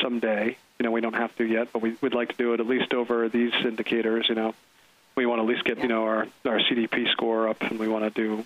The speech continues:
Speaker 1: you know, this, that, and the other. And, and, uh, but before we go and undertake it, you know, and, and, uh, go down the path, we'd like to, to kind of do a, a,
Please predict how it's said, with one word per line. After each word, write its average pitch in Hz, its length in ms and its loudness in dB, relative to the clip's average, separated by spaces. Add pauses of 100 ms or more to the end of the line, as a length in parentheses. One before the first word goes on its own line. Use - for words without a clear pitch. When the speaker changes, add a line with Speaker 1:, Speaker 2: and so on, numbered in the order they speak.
Speaker 1:
you 127 60 0
know, 110 160 -4 (800)
this, - 720 -10
that, 123 80 -4
and 113 80 -10
the 123 120 2
other. 123 220 0 (540)
And, 147 180 -2 (760)
and, 127 260 0
uh, 113 220 0 (220)
but 131 120 -8
before 160 340 -2
we 143 120 2
go 131 460 0 (340)
and 139 100 0
undertake 131 640 0
it, 110 160 -2 (240)
you 123 80 0
know, 113 140 2
and, 117 180 -4
and, 117 220 -2
uh, 110 200 0 (360)
go 127 100 0
down 117 140 -2
the 110 80 -8
path, 131 300 -2
we'd 120 100 -2
like 131 220 -4
to, 135 140 -6
to 131 140 0
kind 123 160 -2
of 113 80 -4
do 117 240 2
a, 110 140 2 (140)
a, 123 40 -2